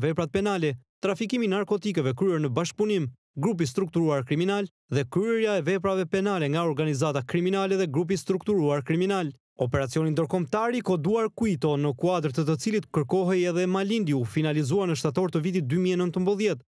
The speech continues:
nga Policia e Shtetit në bashkëpunim me autoritetet ligjzbatuese greke,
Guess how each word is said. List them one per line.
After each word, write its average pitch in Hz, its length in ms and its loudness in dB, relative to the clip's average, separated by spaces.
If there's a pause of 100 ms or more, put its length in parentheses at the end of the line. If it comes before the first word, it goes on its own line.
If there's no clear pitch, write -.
nga 214 160 0
Policia 143 400 0
e 120 80 0
Shtetit 185 320 0
në 156 60 0 (100)
bashkëpunim 208 560 0
me 185 60 2
autoritetet 185 580 0
ligjzbatuese 156 720 0
greke, 185 300 0